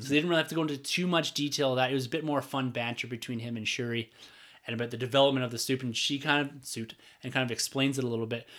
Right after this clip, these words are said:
Speaker 2: So they didn't have to spend as much time, I don't think, introducing T'Challa. And they use that, that very valuable time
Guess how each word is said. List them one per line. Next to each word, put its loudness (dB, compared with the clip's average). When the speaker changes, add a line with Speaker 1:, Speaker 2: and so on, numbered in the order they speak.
Speaker 2:
So 0
they 6
didn't 0
have -6
to -4
spend -2
as 0
much -4
time, 0
I 0
don't -4
think, -2
introducing 2
T'Challa. -2
And 2
they 4
use 6
that, 4
that 0
very 6
valuable 2
time -2